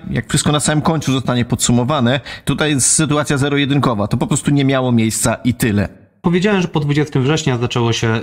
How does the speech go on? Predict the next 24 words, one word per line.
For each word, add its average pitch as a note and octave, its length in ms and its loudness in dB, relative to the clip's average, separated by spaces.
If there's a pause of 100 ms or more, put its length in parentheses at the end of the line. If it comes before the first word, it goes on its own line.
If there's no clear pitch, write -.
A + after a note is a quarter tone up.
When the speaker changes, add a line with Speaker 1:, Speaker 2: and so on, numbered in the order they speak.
(140)
Speaker 2:
y, G#2+ 40 -2
taki, G#2+ 380 -2
taki G#2 340 -2
zalew A2+ 380 0
tej G2 140 0
dezinformacji. G2+ 920 -2
Mm, A2 340 0 (180)
to F#3+ 140 0
szło F3 320 0
z E3 100 -8
kilku F3 300 0
stron, E3 280 0
kilkoma D3 380 0
kanałami. B2+ 600 0
My B2 120 2
tutaj A#2+ 240 -2
z - 60 -8
pewnością A#2+ 420 0
nie A2+ 120 2
wymienimy A2+ 380 2
wszystkich. E3 420 -2
Za A#2 100 0
chwilę A#2+ 260 0
zacytujemy A#2 640 -2